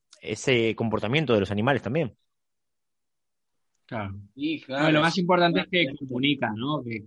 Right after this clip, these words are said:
Speaker 2: que, que comunica que la sesión se ha terminado. Ese es uno de la, de los puntos más fuertes, ¿no? Que encontraríamos, que en realidad está comunicando al animal, eh, bueno, que la sesión ha terminado, que ya puede irse por ahí, donde quiera,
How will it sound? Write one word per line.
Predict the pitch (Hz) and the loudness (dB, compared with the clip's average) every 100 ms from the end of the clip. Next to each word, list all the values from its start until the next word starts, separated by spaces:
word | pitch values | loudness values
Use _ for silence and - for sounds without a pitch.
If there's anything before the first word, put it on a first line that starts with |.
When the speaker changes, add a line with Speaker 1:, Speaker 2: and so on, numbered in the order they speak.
| - | -10
Speaker 2:
que, | 117 101 - | -10 -10 -10
que | 113 | -10
comunica | 139 117 117 139 135 156 | -8 -6 -4 -4 0 0
que | 139 | 0
la | 131 123 120 113 | 0 2 2 0
sesión | 131 113 135 139 147 127 101 _ _ _ | -6 -8 -4 -2 -2 -6 -10 _ _ _
se | - - | -14 -10
ha | 120 | -6
terminado. | 131 98 110 127 107 | -6 -4 -2 0 -2
Ese | 104 | -4
es | 131 | -4
uno | 139 135 | 0 2
de | |
la, | 127 131 | 2 0
de | 123 | -4
los | 117 | -4
puntos | 139 131 131 | -4 -4 -2
más | 110 101 | -6 -2
fuertes, | 143 143 123 | -2 0 -2
¿no? | 131 | -2
Que | 131 | -2
encontraríamos, | 127 123 120 110 120 143 123 98 - _ _ - | -4 -4 -4 -2 0 -2 -4 -10 -18 _ _ -8
que | 123 | -4
en | |
realidad | 120 113 113 120 | -2 -2 -2 -2
está | - 127 | -2 -4
comunicando | 127 131 131 131 127 131 | -2 -2 -2 -4 -2 0
al | 127 | 0
animal, | 120 117 131 151 147 _ _ _ _ _ - | -2 0 2 0 -4 _ _ _ _ _ -8
eh, | 120 110 107 104 104 101 101 98 - _ _ _ _ _ | -4 -2 -2 -2 -4 -4 -8 -10 -18 _ _ _ _ _
bueno, | 117 101 135 | -8 -6 -6
que | 135 | -6
la | 101 | -6
sesión | 101 101 120 | -6 -4 -4
ha | 120 | -2
terminado, | 123 123 123 156 | -2 -2 0 0
que | 143 113 | 0 -4
ya | 110 | -4
puede | 107 113 110 | -6 -6 -2
irse | 110 107 113 | -2 -4 -6
por | 110 107 | -6 -4
ahí, | 107 131 165 | -2 0 2
donde | 170 117 101 | 0 -2 -4
quiera, | 120 143 175 | -2 0 -2